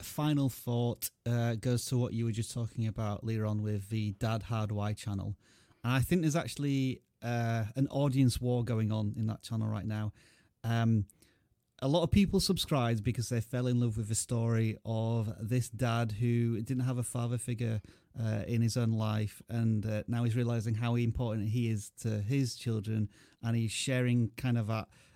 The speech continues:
uh, ethos and, um, drive on his channel, and it got two and a half million subscribers because it went viral. You're absolutely right, Liron, and you look at the videos now, and they're averaging maybe between fifty and a hundred thousand views, so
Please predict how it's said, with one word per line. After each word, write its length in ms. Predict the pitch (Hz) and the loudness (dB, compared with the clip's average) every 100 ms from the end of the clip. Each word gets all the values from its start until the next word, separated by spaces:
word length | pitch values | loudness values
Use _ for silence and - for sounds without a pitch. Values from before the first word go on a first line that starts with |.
| _ | _
uh, 300 | 110 107 107 - | -2 -2 -2 -2
ethos 840 | 135 131 - 113 101 - - - - - | 0 0 -2 -4 -4 -6 -8 -10 -10 -6
and, 500 | 113 110 107 104 95 - - - - | -2 0 0 0 -2 -8 -12 -12 -10
um, 540 | 120 110 104 104 104 98 - - - - _ 117 | -6 -2 -2 -2 -2 -4 -8 -20 -20 -20 _ -6
drive 600 | 104 127 135 117 110 110 | 2 4 6 6 4 2
on 160 | 101 117 | 2 2
his 120 | 113 | 2
channel, 480 | - 127 104 107 - | 2 2 2 0 -4
and 160 | 123 | -2
it 40 | 123 | -2
got 200 | 131 - | -4 -4
two 140 | - | 0
and 100 | 143 | 2
a 40 | 131 | 4
half 200 | 127 135 | 2 4
million 180 | 123 | 4
subscribers 520 | 120 117 - 117 104 95 | 2 0 -2 0 -2 -4
because 240 | 110 110 | -6 -4
it 80 | 107 | -4
went 160 | 110 | -4
viral. 340 | 107 107 90 104 - - _ _ - | -4 -4 -4 -8 -12 -20 _ _ 2
You're 140 | 139 | 4
absolutely 420 | 185 - 185 156 | 4 4 2 4
right, 260 | 156 151 135 | 4 2 2
Liron, 280 | 131 123 120 | 2 2 2
and 100 | 120 | 2
you 140 | 120 | 2
look 140 | 131 - | 0 0
at 120 | 120 | -2
the 80 | 127 | 0
videos 240 | 123 110 | 0 2
now, 300 | 135 123 113 | 2 2 2
and 160 | 113 117 | 2 2
they're 100 | 120 | 2
averaging 440 | 131 131 123 120 | 0 0 2 4
maybe 420 | 120 117 120 117 | 4 2 0 0
between 320 | 107 - 120 | -4 -2 -2
fifty 600 | 110 139 120 - 127 123 117 | 0 -2 -4 -4 0 0 0
and 100 | 117 | 0
a 40 | |
hundred 280 | 120 120 117 | 2 0 -2
thousand 400 | 123 113 110 107 | -4 -4 -2 -4
views, 380 | 107 117 139 - | -2 -2 -2 -2
so 220 | 127 | -2